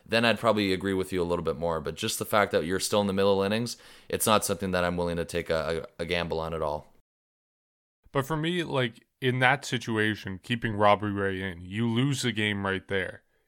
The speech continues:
Speaker 2: You give up that Gleyber Torres home run. Basically, it's over. I would much rather have them button down that inning. Maybe you give up a three-run home run in the eighth or ninth inning,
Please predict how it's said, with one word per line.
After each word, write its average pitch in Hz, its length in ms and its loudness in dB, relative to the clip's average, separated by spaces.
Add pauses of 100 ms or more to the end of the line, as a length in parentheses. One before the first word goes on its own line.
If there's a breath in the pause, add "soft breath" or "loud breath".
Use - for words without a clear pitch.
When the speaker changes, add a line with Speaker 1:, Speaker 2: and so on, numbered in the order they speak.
Speaker 2:
You 113 140 -2
give 123 240 4
up 127 160 4
that 117 240 2
Gleyber 110 320 -2
Torres 101 380 0
home 98 200 -6
run. 92 240 -8
Basically, 135 640 -2
it's 104 160 -4
over. 120 380 0 (320 soft breath)
I 117 80 8
would 120 160 8
much 135 320 4
rather 123 300 6
have 110 420 6
them 104 280 -2
button 131 300 2
down 117 300 2
that 107 260 2
inning. 95 340 -8 (440 soft breath)
Maybe 123 320 0
you 143 180 0
give 127 280 2
up 120 180 4
a - 40 6
three-run 113 520 0
home 104 260 -2
run 107 160 2
in 98 120 -2
the 98 220 -2
eighth 101 120 -6
or 104 100 -2
ninth 95 360 -4
inning, 117 240 -2